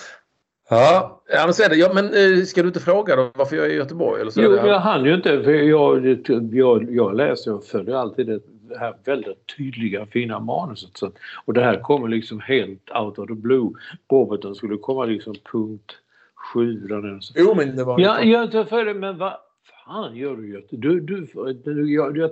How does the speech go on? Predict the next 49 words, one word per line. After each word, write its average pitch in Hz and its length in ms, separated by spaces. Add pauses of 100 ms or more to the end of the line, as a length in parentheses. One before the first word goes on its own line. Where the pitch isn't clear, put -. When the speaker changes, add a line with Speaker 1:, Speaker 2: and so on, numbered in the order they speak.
Speaker 2:
nej, 196 320
jag 165 140
tänkte 170 240
säga 190 300
det 117 100
så 147 160
här. 175 120 (240)
Du 208 120
bara 233 200
ute 240 180
och 202 140
reser 214 420
och 160 100
far 220 320
och - 120
flyger 196 300
hela 190 160
tiden. 175 240 (320)
Så 151 60
jag 131 80
tänkte, 139 200
det 123 80
kan 127 180
jag 143 80
inte 156 140
säga 160 400
nu, 156 160
det 131 80
har 131 80
jag 131 180
själv 196 360
varit 165 360
nu 123 240
i 104 40 (160)
fyra 110 220
dagar. 101 240 (380)
Så - 140
att 135 40
Speaker 1:
Mm. 127 100
Speaker 2:
därför, 139 300
därför 139 300
låg 147 280
jag 127 60
lite 131 200
lågt 147 420
med 120 140
det. 131 220
Så, 117 60
jag 120 160